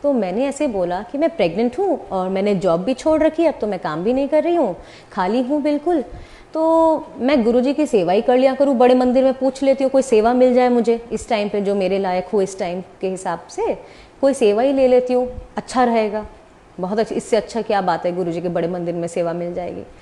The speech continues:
बस मैंने सोचा, बात आई गई हो गई। मैंने अपने आप से सोचा, शिवलिंग को देखते हुए, वहाँ पर उन्होंने हमें दिन में ही लंगर प्रसाद दिया और हम लोग हाथ जोड़ के चले गए।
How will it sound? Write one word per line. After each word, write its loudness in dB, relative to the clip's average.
बस -2
मैंने -2
सोचा, 0
बात 2
आई 2
गई 0
हो 4
गई। 2
मैंने 4
अपने 2
आप 0
से -2
सोचा, 0
शिवलिंग -2
को 2
देखते -2
हुए, 0
वहाँ -4
पर 0
उन्होंने -4
हमें -4
दिन 2
में 2
ही -2
लंगर -2
प्रसाद -4
दिया -8
और -4
हम -4
लोग -2
हाथ -2
जोड़ -4
के 0
चले -4
गए। -10